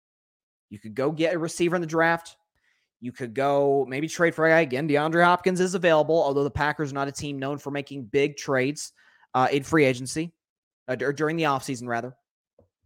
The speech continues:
But now you free up cap space, you build a team around Jordan Love, you see what you have. I think they need to move on from Matt LaFleur. They're not gonna do that. I, I think his play calling leaves much to be desired. His game planning in, in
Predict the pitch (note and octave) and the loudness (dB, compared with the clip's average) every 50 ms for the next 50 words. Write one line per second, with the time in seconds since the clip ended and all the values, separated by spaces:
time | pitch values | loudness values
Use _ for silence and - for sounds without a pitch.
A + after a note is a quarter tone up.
0 | _ _ _ _ _ _ _ _ - - _ C3 C3 C3+ C3+ A#2+ G#2+ - E3 F3 | _ _ _ _ _ _ _ _ -20 -20 _ -8 -4 -2 -2 -2 -2 0 0 0
1 | F#3 - - E3+ D#3 C#3+ - - - - C#3+ C#3 C3 - B2+ A#2+ B2 C3+ C3+ C3+ | 0 -2 -2 -2 -2 -2 -2 -4 -4 -2 -2 -2 -4 -6 -8 -6 -6 -6 -6 -6
2 | C3 - C#3+ C3+ C3+ B2+ B2 B2 A2 B2 A#2 A#2+ A2+ A#2+ C3 D3 E3 D#3+ D#3 - | -6 -8 -8 -8 -6 -6 -6 -6 -6 -6 -6 -4 -2 0 0 0 0 0 -2 -2
3 | F#3 F#3 F3 F#3 F3 G3 G#3 - - - _ _ - - _ _ _ _ _ _ | -2 -2 0 0 -2 -2 -2 -4 -6 -12 _ _ -20 -20 _ _ _ _ _ _
4 | - _ _ _ _ _ _ _ _ _ _ _ _ _ C#3 E3+ F#3+ - F#3+ F3 | -20 _ _ _ _ _ _ _ _ _ _ _ _ _ 6 6 8 6 6 2
5 | D3+ D#3+ E3 D#3+ D3+ D#3+ D3+ D#3 C3+ D3 C3+ C3 - B2 C#3 B2+ A2 B2+ - - | 2 0 -2 -2 -2 -2 -2 -2 0 -2 -4 -4 -4 -4 -2 -2 -2 -4 -2 2
6 | D#3+ F3+ E3+ D3 C#3 C3 A#2+ B2 C#3 C3+ - A2+ G#2+ G2 F2 C#3+ E3 D#3 A2 A2+ | 4 6 6 6 6 4 0 -4 -4 -6 -6 -8 -12 -6 -2 0 0 2 2 0
7 | A2+ B2 - - - - _ _ - A2+ A#2+ - A#2 A#2 C#3 C3 B2 G2+ - - | 0 -2 -2 -6 -10 -20 _ _ -12 -10 -8 -8 -8 -8 -10 -10 -10 -12 -10 -4
8 | - C#3 C3 C3 C3 A#2+ A#2+ A#2 A2+ A2+ A2 G2 A#2+ A#2+ - - - A2+ A#2 G#2+ | -4 -4 -4 -4 -4 -6 -6 -6 -6 -6 -6 -6 -8 -8 -8 -8 -8 -8 -8 -8
9 | F#2+ G2+ B2+ C3+ C3+ A#2+ G#2+ A2+ G#2 G#2 A2 D#3+ A3 A3 G#3 - C#3 C#3 B2 A#2+ | -4 -2 -2 0 0 0 -2 -2 -4 -2 2 2 2 2 0 -2 -4 -6 -6 -6
10 | A#2 A2 A2 G#2+ G#2 _ A#2 A#2 G#2+ G#2 G2+ | -8 -10 -12 -12 -16 _ -16 -14 -14 -14 -16